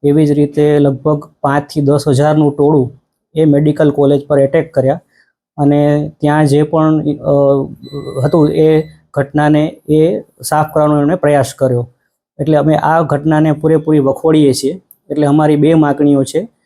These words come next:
એક તો એ કે જે પીડિતા છે એને બિલકુલ ન્યાય મળે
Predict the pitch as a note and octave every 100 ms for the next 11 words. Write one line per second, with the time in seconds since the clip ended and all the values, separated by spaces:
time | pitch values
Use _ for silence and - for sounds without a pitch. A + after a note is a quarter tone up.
0 | _ _ _ D3+ D3+ E3 D#3+ E3 D#3+ C#3+
1 | D#3 D3 C#3+ D3+ D3+ D3+ D3 D#3 D3 D3+
2 | D3+ D3+ D3 D3 D#3 C#3 C3+ D3 D3 C3+
3 | C#3+ F#3